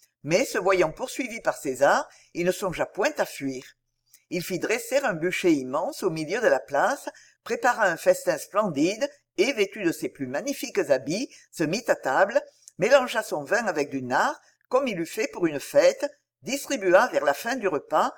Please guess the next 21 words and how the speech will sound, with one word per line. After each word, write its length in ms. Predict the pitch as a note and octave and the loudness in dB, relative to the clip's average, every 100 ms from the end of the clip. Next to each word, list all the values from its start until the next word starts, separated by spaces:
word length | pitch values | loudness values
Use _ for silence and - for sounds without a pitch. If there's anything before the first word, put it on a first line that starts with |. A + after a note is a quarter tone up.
| - _ | -14 _
sa 160 | - D3+ | 0 2
vaisselle 420 | F#3+ G#3 C4 C4 | 0 4 4 4
et 60 | |
son 180 | F#3+ F#3 | 2 0
argent 400 | D3 - E3+ A3 | 0 0 -2 -2
à 60 | B3+ | -4
ses 160 | - | -8
serviteurs. 680 | C#3 G#3 E3+ C#3+ - F#3+ C4+ - _ _ _ _ _ _ _ | -8 -6 -6 -6 0 0 0 -8 _ _ _ _ _ _ _
Puis 240 | E3+ B3 | -4 -2
monta 340 | D4 F#3 F#3 G#3+ | 2 2 2 -2
sur 160 | F#3 | -4
son 180 | - D#3 | -6 -6
bûcher, 600 | C3+ C3+ - D#3+ C4+ - _ _ _ | -6 -6 0 2 2 -2 _ _ _
et 100 | - | 2
tandis 380 | - G#3+ D#3 C#4+ | 6 4 2 -2
qu'un 160 | C#4 F#3+ | 0 2
affranchi 560 | F3+ F3+ E3+ - G#3+ | 0 -4 -8 -6 -4
y 40 | C#3+ | -2
mettait 280 | E3+ A3 | -2 -2
le 80 | D#3+ | -2
feu, 420 | - - E3 C#4+ | -4 0 0 0